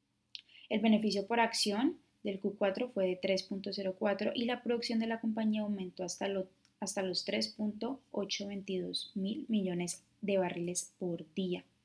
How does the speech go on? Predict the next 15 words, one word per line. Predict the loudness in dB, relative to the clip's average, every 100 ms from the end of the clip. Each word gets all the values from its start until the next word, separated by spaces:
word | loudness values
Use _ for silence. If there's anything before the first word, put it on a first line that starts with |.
| _ _ _ -20 -20 -4
Por | 2
otra | 4 4 4
parte, | 2 2
las | 0
acciones | 0 -4 -4 -4
de | -2
Caterpillar, | -4 -4 -4 -2 0 -2
que | -6
cotiza | -6 -8 -8
con | -8 -8
el | -8
ticker | -10 -8
C | 0 2 2 0
A | -2 0
T, | 0 0